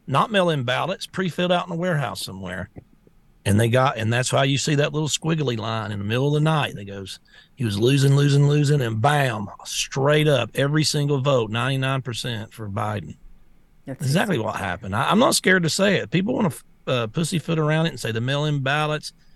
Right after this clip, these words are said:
Speaker 1: this and that, and they had these. No, man, they had pre-filled out ballots, hundreds of thousands, and they brought in to, to put him over the top.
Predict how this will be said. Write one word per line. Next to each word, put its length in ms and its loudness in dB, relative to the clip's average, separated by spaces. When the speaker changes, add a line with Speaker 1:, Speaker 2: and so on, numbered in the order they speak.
Speaker 1:
this 380 2
and 160 -4
that, 300 0
and 100 -10
they 80 -6
had 280 -6
these. 320 -2
No, 260 -4
man, 220 -4
they 80 0
had 140 -2
pre-filled 460 -4
out 200 -4
ballots, 400 -4
hundreds 280 -4
of 100 -4
thousands, 520 -2
and 80 -6
they 80 -4
brought 280 -2
in 380 -2
to, 80 -14
to 140 -20
put 160 -6
him 100 -2
over 180 -2
the 80 -4
top. 440 -4